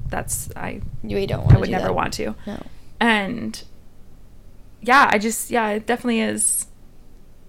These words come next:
Speaker 1: You don't, for me, I think I think about, um, like, the only group that's never gonna be fully,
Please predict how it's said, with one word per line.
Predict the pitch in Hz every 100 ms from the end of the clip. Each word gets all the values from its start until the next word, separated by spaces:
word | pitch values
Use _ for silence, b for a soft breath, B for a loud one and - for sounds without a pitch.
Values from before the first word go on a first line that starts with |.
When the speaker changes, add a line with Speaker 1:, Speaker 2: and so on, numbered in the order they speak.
| -
Speaker 1:
You | 214 233
don't, | 254 247 220 - - - - - - - - -
for | -
me, | 254 285
I | 285
think | 262 240
I | 233
think | 220 220
about, | 208 202 190 - - b b b b b - - - - - - - - - - - -
um, | 208 202 190 - 196 233 - 220
like, | 220
the | 214
only | 247 269
group | 208 214
that's | - 202
never | 190 180
gonna | 185 185
be | 180 175 190 208 - - - -
fully, | - 190 190 185 185 180